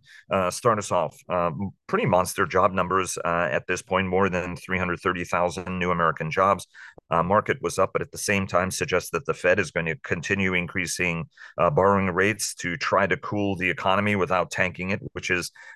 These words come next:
uh, as we've discussed and many others have discussed, the, the trick in this.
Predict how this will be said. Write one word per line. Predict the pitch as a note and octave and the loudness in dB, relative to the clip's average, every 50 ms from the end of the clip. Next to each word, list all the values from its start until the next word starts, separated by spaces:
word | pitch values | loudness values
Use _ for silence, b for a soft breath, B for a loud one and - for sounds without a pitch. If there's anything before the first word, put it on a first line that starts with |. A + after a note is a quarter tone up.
| B - | B -2
uh, | F#2+ F#2+ | -2 0
as | - F#2+ F#2+ F2+ - | 2 0 -2 -2 -2
we've | G2+ F#2+ E2 | -4 -4 -4
discussed | - F2+ - - - F2 F2+ - | -4 -6 -6 -2 0 0 0 0
and | - F#2+ F2+ | 0 -2 -2
many | F2+ F2 F2+ F2 | -2 -2 -2 -2
others | F#2 F#2 F2 F2 D#2+ - | -2 -2 -2 -4 -4 -4
have | D#2+ D2+ | -4 -4
discussed, | D2 E2 D2 - - D#2+ - - - | -4 -6 -4 -2 -2 -4 -4 -4 -6
the, | E2 D#2+ D2+ - - | -6 -6 -6 -8 -10
the | - | -12
trick | D#2 - - G2+ G2 - - | -10 -6 -2 -2 -2 0 0
in | D#2+ D#2+ | -2 0
this. | D2+ D2+ - | 0 -2 -2